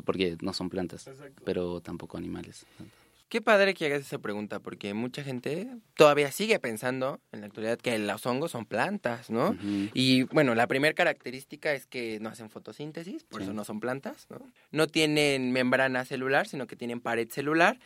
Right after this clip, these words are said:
Speaker 1: Ajá.
Speaker 3: que es como, es característica de las plantas, pero no de los animales.
Speaker 1: Ajá.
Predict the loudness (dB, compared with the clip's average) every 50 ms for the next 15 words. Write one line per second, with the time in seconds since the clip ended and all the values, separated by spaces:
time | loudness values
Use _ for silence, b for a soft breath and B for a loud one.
0 | -8 -8 -6 -4 -4 -4 0 2 2 2 2 0 -4 -4 -2 -2 -2 -2 -4 -6
1 | _ _ _ _ _ _ _ _ _ _ _ _ _ _ -10 -2 2 4 4 4
2 | 2 -2 -8 -8 -4 0 2 4 6 6 4 4 4 4 2 4 4 4 2 0
3 | 0 -4 -6 -4 -2 0 0 2 2 0 0 0 -2 -2 0 2 2 2 4 4
4 | 2 2 0 -2 -2 -2 0 0 0 0